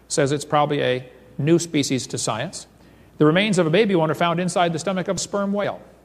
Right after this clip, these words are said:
Adult caddies get seven meters long, about twenty-two feet long. They say it has a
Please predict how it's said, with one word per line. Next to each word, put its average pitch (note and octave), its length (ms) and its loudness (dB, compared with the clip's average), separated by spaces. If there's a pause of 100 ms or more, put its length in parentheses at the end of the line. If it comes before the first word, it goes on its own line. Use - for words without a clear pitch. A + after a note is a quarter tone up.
(440)
Adult F3+ 300 0
caddies C#3 300 -2
get D3 120 -6
seven D#3+ 300 -2
meters D#3 300 -2
long, C#3+ 260 -2
about B2+ 160 -4
twenty-two D3 400 -6
feet D#3 200 -6
long. D3+ 260 -6 (1040)
They C3+ 80 -4
say D#3+ 140 2
it D3 80 0
has D3 260 -2
a B2+ 160 -4